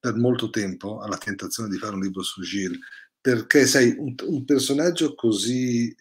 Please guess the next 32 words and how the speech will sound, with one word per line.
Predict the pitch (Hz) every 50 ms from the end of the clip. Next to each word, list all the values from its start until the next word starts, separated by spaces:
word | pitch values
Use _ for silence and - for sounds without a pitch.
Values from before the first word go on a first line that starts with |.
| - 98
mitico | 95 113 120 120 123 107 104
e | 98
leggendario, | 101 101 95 92 92 95 95 95 95 92 90 - - - 92 95 95 - _ _ - - - - - - - _ - -
ehm, | 127 127 123 120 120 120 117 113 113 113 107 107 107 104 104 101 104 101 - -
scrivere | - - - 175 170 160 156
un | 147 151
libro | 160 156 151
su | - - 139
di | 135 131
lui | 135 160 180 175 - - - _ _ _ _
può | - 147 143 131 123 123 117 - - -
al | - 120 113 -
tempo | - 143 131 123 127 123
stesso | 113 - - 147 131 - - 131 110
essere | 95 - - 101
la | 101 101
cosa | - - 135 131 131
più | 127 - 104
semplice | - - - 127 123 123 - 120 - - 104
di | 98 98
questo | - 101 90 - - - 104
mondo, | 95 90 87 82 85 87 95 117 131 131 _ _ _ _ _ _ _
no? | - 101 - - -
Basta | 98 92 - - 104
tirare | 98 - 101 92 87 85
fuori | - - 104 95 82
tutte | - 101 95 90
le | 87
storie | - - - 98 95 90
trite | - - 98 82 98 95
e |
ritrite, | 95 104 - - 92 92 90 - 98 90